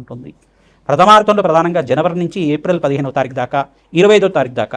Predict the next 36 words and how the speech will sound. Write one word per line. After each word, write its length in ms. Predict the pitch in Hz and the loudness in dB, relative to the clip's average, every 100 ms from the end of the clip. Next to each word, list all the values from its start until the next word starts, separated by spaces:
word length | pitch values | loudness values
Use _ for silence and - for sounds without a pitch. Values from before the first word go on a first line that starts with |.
| 139 | -10
మిశ్రమైన 340 | 147 - 190 190 | -8 -4 -2 0
ఫలితాలంతా 460 | 165 147 143 131 139 | -2 -4 -6 -8 -14
కూడా 100 | 143 143 | -14 -12
చెప్పడం 200 | 120 131 | -12 -10
జరుగుతుంది. 300 | 113 117 135 165 | -10 -12 -8 -8
ఎందుకంటే 260 | 202 190 185 | -6 -8 -4
చతుర్గ్రహ 380 | 160 185 165 160 151 | -4 -2 -2 -4 -4
కూటమి, 320 | 143 139 135 143 | -6 -4 -4 -6
పంచగ్రహ 400 | 135 - - 143 147 | -8 -6 -6 -6 -8
కూటమి, 260 | 127 135 143 | -6 -6 -6
త్రిగ్రహ 300 | 147 139 143 151 | -8 -4 -4 -4
కూటమి 280 | 143 139 135 143 | -10 -8 -8 -6
అంతా 140 | 131 123 | -8 -10
కూడా 100 | 135 | -8
వివిధ 140 | 127 143 | -8 -6
గ్రహాలన్నీ 460 | 127 117 190 196 151 151 | -4 -2 0 0 -2 -6
కూడా 160 | 170 170 - _ _ 135 | -6 -6 -8 _ _ 2
మార్పు 300 | 151 226 175 131 151 | 4 4 0 -6 -6
ఈ 20 | |
యొక్క 140 | 143 151 120 - _ _ _ _ | -4 -2 -2 -6 _ _ _ _
మేషం 320 | 139 180 220 196 | -2 0 2 -2
నుంచి 180 | 190 247 269 _ _ _ _ - | -4 -6 -8 _ _ _ _ -2
మీనం 220 | 160 202 185 | 0 2 2
వాళ్ళకంతా 440 | 139 139 135 127 120 | 0 0 -4 -4 -4
కూడా 180 | 135 113 - _ _ - | -4 -6 -6 _ _ -6
ఈ 40 | 180 170 | 0 2
మార్పులంతా 460 | 202 220 196 165 151 | 2 2 -2 0 -2
కూడా 100 | 139 123 | -2 -4
జరుగుతూ 260 | 131 131 120 | -6 -6 -8
ఉంటాయి. 240 | 110 107 - _ - | -6 -6 -8 _ -6
ప్రధానంగా 400 | 123 160 202 185 165 | -2 0 0 -2 -2
చూసుకుంటే 440 | - 165 151 214 131 - | -10 -8 -2 -2 -2 -6
ఒక 160 | 151 160 180 | -6 0 2
రాశి 160 | 202 214 | 2 0
నుంచి 140 | 196 | -6
ఇంకో 120 | 196 | -6